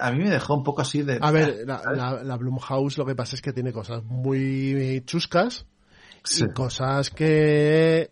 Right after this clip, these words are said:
Speaker 2: dentro de su género están
Speaker 1: Mm.
Speaker 2: bien. O sea, mm, Blumhouse lo que pasa es que tiene muchas pelis. Entonces, mm, pues, pues claro, si te pones a ver, fíjate, estoy ahora mismo aquí viendo lo, lo que tiene <laughs> y, y es que es, mm, tiene
Speaker 1: Es
Speaker 2: mogollón
Speaker 1: una
Speaker 2: de cosas.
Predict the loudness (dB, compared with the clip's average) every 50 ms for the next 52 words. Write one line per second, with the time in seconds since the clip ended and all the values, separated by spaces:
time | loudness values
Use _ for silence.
0 | _ -8 -2 0 0 2 0 0 0 2 2 0 0 0 0 0 0 0 0 -2
1 | -4 -4 -4 -4 -2 0 0 2 2 2 0 0 0 -2 -2 -4 -8 -12 -20 _
2 | _ _ _ _ _ -14 -6 0 0 0 0 0 0 2 2 2 0 -4 -10 _
3 | _ _ _ _ _ _ _ _ _ -20 -18 -14 -12 -10 -8 -8 -8 -8 -8 -8
4 | -10 -12 -12 -14 -14 -14 -14 -14 -16 -18 -20 -20 -20 -20 -20 -20 -20 _ _ -2
5 | 0 0 0 0 2 2 2 4 4 2 2 2 0 -2 -4 -6 -4 -2 -2 -2
6 | -2 -2 -4 -4 -4 -4 -6 -6 -8 -10 -12 -18 _ -20 _ _ -20 -20 _ _
7 | _ -14 -14 -12 -12 -12 -12 -12 -12 -12 -12 -10 -12 -12 -14 -14 -18 -20 -20 -20
8 | _ _ -20 -20 -18 -12 -8 -6 -4 -4 -4 -4 -6 -10 -10 -10 -8 -6 -6 -6
9 | -4 -2 0 0 0 0 -2 -6 -16 -20 -20 -20 -20 -20 _ _ _ _ _ -18
10 | -12 -8 -6 -6 -2 -2 -2 -2 -2 -4 -8 -6 -4 -2 0 2 2 2 0 0
11 | 2 0 0 0 0 0 2 2 2 2 2 2 0 0 0 0 0 0 0 0
12 | 0 0 2 2 4 4 6 4 4 4 4 2 2 2 -4 -20 -18 -18 -16 -16
13 | -16 -18 -16 -8 -4 -2 0 2 2 2 0 0 -2 -4 -6 -6 -4 -4 -4 -4
14 | -6 -8 -6 -4 -2 -2 0 0 0 0 0 0 -2 -4 -4 -6 -6 -6 -6 -6
15 | -8 -8 -8 -6 -6 -4 -2 -2 0 4 4 4 6 6 8 8 8 8